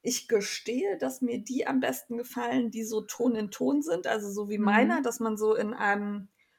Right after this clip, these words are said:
Speaker 1: so in einem harmonischen Farbspektrum bra-, bleibt. Oder diejenigen, wo du so verschiedene Grautöne hast und dann eine Knallfarbe,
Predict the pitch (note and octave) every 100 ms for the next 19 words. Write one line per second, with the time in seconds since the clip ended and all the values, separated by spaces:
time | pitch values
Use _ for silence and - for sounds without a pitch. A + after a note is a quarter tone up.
0 | _ - - G3+ - G#3 G#3 - F#3+ G3+
1 | - G3+ G3 B3+ G4 - D#4 - D4 -
2 | - D#4 D4 - C#4+ C#4+ C#4 B3+ B3+ C4
3 | C#4 - - - - B3 F4 D#4+ D4 C#4
4 | D4 D4 C#4+ D4 C#4 C#4+ C#4+ - - -
5 | - A3+ A#3+ A#3+ A3+ A3 - C#4+ D4+ A#3
6 | - - A#3 E4 - E4 D#4+ C#4 C#4+ -
7 | A3+ A3+ A#3 A#3 G#3 A#3 B3+ B3+ A3+ A3+
8 | B3+ - E4 F4+ G4+